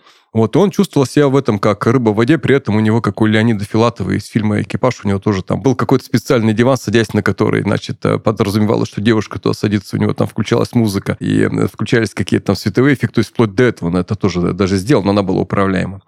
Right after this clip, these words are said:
С гордостью это показывал. Вот, но потом, правда, да, потом он всё, когда он связался с Бюзами Гименей, ему пришлось сделать <laughs> новый, новый дорогой ремонт, потому что в этом интерьере должны были появиться и новые ёмкости для хранения там многочисленных женских штучек,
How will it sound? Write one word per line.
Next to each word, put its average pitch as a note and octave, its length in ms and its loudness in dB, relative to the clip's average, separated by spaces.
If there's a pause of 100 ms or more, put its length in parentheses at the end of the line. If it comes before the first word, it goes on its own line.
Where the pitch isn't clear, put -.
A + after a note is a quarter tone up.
(220)
С F2+ 140 -8
гордостью G2 420 -2
это - 100 -8
показывал. G2+ 540 -2 (400)
Вот, A#2 220 4
но E3+ 100 4
потом, G#3 340 2
правда, E3+ 320 2
да, A2+ 180 2
потом A#2+ 320 0
он A2 80 0
всё, - 180 -4
когда A2+ 240 2
он G#2+ 80 0
связался A2 340 0
с - 60 -20
Бюзами G#2 340 2
Гименей, B2 460 2
ему A2 180 4
пришлось B2+ 360 0
сделать A2+ 320 0
<laughs> - 40 -2
новый, F3 480 2
новый C3+ 220 2
дорогой B2+ 440 4
ремонт, D3+ 300 2
потому A#2 360 0
что B2 260 -2
в G#2+ 120 2
этом A#2 240 0
интерьере A2 440 0
должны G#2+ 320 2
были G#2+ 180 0
появиться G#2 520 0
и G#2+ 40 2
новые F#2+ 300 2
ёмкости D3+ 380 0
для C#3+ 120 2
хранения C#3 460 0
там A#2+ 220 -2
многочисленных A2+ 600 -2
женских - 380 -2
штучек, - 420 -4